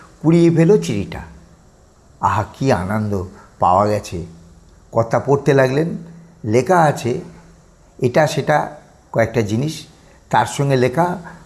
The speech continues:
"পাঁচ সের সন্দেশ পাঠাইবা আর একখানা রেল পেড়ে কাপড়।" এইটুকুনি জানার জন্য এত কাণ্ড। কর্তা চিঠিটা ফেলে দিলেন। এখন ওই চিঠির কী দরকার?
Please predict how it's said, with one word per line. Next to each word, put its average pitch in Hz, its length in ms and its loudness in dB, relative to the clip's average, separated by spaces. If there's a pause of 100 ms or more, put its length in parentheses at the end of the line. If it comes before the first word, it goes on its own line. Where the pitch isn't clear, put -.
(140)
"পাঁচ 123 280 0
সের 135 240 0
সন্দেশ 113 460 -4
পাঠাইবা 143 520 0 (880)
আর 113 160 0
একখানা 135 440 -2 (200)
রেল 147 360 4
পেড়ে 151 180 4
কাপড়।" 101 400 -4 (2750)
এইটুকুনি 185 680 2
জানার 156 360 2
জন্য 180 240 2
এত 147 220 2
কাণ্ড। 156 340 2 (1160)
কর্তা 160 680 0
চিঠিটা 160 380 -2
ফেলে 165 220 2
দিলেন। 90 300 -4 (840)
এখন 139 260 0
ওই 165 120 2
চিঠির 170 320 -2
কী 165 120 2
দরকার? 101 400 2